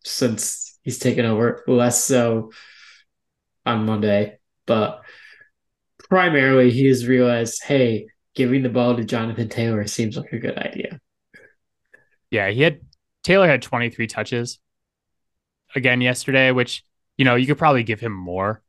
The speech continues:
Speaker 2: honestly,
Speaker 1: Yeah.
Speaker 2: but yeah, the, <laughs> I do just kind of feel like that's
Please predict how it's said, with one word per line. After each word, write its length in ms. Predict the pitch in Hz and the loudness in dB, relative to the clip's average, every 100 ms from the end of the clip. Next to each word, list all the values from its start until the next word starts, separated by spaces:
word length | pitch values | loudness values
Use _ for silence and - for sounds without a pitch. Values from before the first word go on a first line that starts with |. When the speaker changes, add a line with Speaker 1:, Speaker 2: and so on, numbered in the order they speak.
| _ _ | _ _
Speaker 2:
honestly, 460 | 135 123 123 - 131 | 0 0 0 0 0
Speaker 1:
Yeah. 160 | 131 - - | -2 -4 -2
Speaker 2:
but 300 | 107 104 - _ _ _ _ _ _ - | 0 0 -6 _ _ _ _ _ _ -6
yeah, 260 | 104 90 - | -6 -6 -2
the, 240 | 127 113 - - - - 143 - | -2 -2 -6 -6 -6 -4 -6 -6
<laughs> 120 | - - | -4 0
I 80 | |
do 220 | 151 214 240 | 4 4 4
just 120 | 226 | 2
kind 200 | 220 170 | 0 0
of 100 | 131 | 0
feel 180 | 143 160 | 0 2
like 220 | 135 113 | 0 0
that's 340 | 131 135 156 | -2 -2 -8